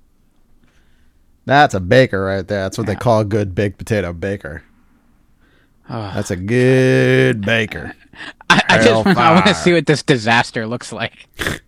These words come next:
Speaker 1: What, the toilet after you eat your, <laughs> your, your fucking tater with all them fixins'?
Speaker 2: How many forms of fried cheese?
Speaker 1: Fried everything. How many forms
Speaker 2: Fried
Speaker 1: of, of
Speaker 2: everything.
Speaker 1: how many forms of cheese and fried things can you fit on your,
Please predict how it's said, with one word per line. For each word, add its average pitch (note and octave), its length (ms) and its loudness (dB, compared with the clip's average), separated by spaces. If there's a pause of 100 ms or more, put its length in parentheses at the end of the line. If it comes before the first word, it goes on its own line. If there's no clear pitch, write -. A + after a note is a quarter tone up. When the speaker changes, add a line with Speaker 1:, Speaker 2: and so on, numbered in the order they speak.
(640)
Speaker 1:
What, C3 180 4
the A#2+ 140 -2
toilet C3+ 420 6
after A#2 300 4
you A2 60 0
eat A2 220 0
your, C3 140 4 (120)
<laughs> - 100 0
your, D#3 200 8 (680)
your B2+ 80 2
fucking C#3 520 2
tater C#3 360 8
with C3 160 6
all C3 160 8
them C3 180 4
fixins'? D3 800 -2 (1040)
Speaker 2:
How F#3 100 2
many F3 260 0
forms D#3 360 -10
of C#3 100 -10
fried C#3+ 500 -6 (120)
cheese? C#3+ 560 -14 (540)
Speaker 1:
Fried A2+ 480 2
everything. G2+ 640 -6
How C3 120 4
many D3+ 140 4
forms C#3 300 2
Speaker 2:
Fried A2 140 0
Speaker 1:
of, - 40 -12
of A2+ 240 -2
Speaker 2:
everything. A2+ 480 -14
Speaker 1:
how C3 60 2
many D#3+ 120 4
forms C#3 280 2
of G2+ 80 -6
cheese C3 600 0 (320)
and A2 180 -2
fried A2 360 2
things F#2+ 380 -6
can G2 140 -4
you F#2 100 -6
fit G#2 260 -4
on G2 140 -2
your, E2 320 -6